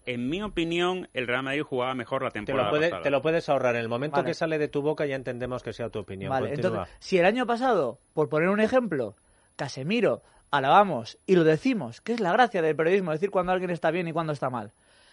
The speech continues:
Speaker 3: Cuando Casemiro decimos, "Jo,
Speaker 1: No,
Speaker 3: qué
Speaker 1: no,
Speaker 3: bien".
Speaker 1: la gracia del periodismo
Speaker 3: La
Speaker 1: está en
Speaker 3: gracia,
Speaker 1: contar las cosas como
Speaker 3: la,
Speaker 1: son.
Speaker 3: la gracia
Speaker 1: Las
Speaker 3: es,
Speaker 1: cosas como
Speaker 3: la
Speaker 1: son.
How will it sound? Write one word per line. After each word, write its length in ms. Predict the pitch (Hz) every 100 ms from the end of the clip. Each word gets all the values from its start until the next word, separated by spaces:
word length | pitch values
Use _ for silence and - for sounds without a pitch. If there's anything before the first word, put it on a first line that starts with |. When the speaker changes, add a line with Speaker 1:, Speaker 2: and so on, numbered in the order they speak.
| _ -
Speaker 3:
Cuando 220 | 196 180
Casemiro 300 | 180 196 214
decimos, 320 | 160 139 120
"Jo, 120 | 107 -
Speaker 1:
No, 80 | 131
Speaker 3:
qué 60 |
Speaker 1:
no, 60 | 139
Speaker 3:
bien". 100 | 123
Speaker 1:
la 100 | 107
gracia 260 | 113 139 165
del 60 |
periodismo 280 | 156 165 180
Speaker 3:
La 60 | 170
Speaker 1:
está 120 | 170
en 40 |
Speaker 3:
gracia, 80 | 208
Speaker 1:
contar 280 | 180 156 180
las 120 | 180
cosas 240 | 214 208 -
como 260 | 202 151
Speaker 3:
la, 40 | 135
Speaker 1:
son. 200 | 175 131
Speaker 3:
la 140 | 165 180
gracia 300 | 220 254 285
Speaker 1:
Las 80 | 277
Speaker 3:
es, 60 |
Speaker 1:
cosas 360 | 226 220 269 -
como 340 | - 180 151
Speaker 3:
la 60 |
Speaker 1:
son. 100 | 170